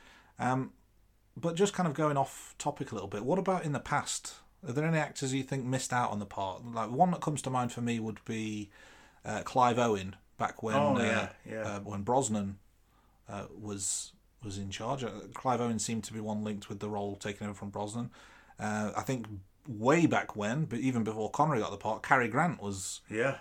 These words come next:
Speaker 1: was
Speaker 2: yeah, Cary
Speaker 1: mooted
Speaker 2: Grant,
Speaker 1: as a,
Speaker 2: yeah.
Speaker 1: as a potential actor. Is there anything, any actors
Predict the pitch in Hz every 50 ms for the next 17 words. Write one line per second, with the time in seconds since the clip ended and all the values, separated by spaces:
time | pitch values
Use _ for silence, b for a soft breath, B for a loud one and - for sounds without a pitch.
0 | - - - - 117 135 120 104 107 110 - 104 - - 110 107 107 101 104 107
1 | 101 101 101 104 107 98 - 101 - 131 120 127 120 - 101 98 92 95 - -
2 | 117 135 147 185 202 190 - - 190 185 - 185 185 185 180 170 160 160 151 -
3 | - - 143 131 - -